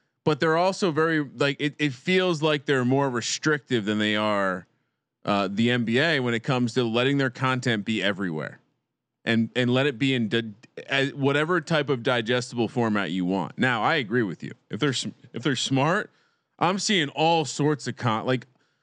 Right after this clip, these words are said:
they're promoting their athletes being on Twitter and sharing the experience of, like, covid through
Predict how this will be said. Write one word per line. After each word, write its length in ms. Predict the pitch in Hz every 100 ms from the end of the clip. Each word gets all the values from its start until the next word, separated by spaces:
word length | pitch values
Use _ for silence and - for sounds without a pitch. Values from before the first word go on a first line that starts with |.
| _ -
they're 160 | 170 170
promoting 600 | 160 151 147 165 165 147
their 160 | 143 131
athletes 760 | 127 127 127 113 107 - - -
being 340 | 101 117 120 113
on 220 | 107 101
Twitter 520 | - 104 95 82 71 -
and 160 | 110
sharing 500 | - 139 127 123 117
the 100 | 113
experience 800 | 110 - - 113 107 104 92 -
of, 140 | 107
like, 240 | 104 101 -
covid 520 | - 120 117 113 90
through 680 | - 113 110 107 101 95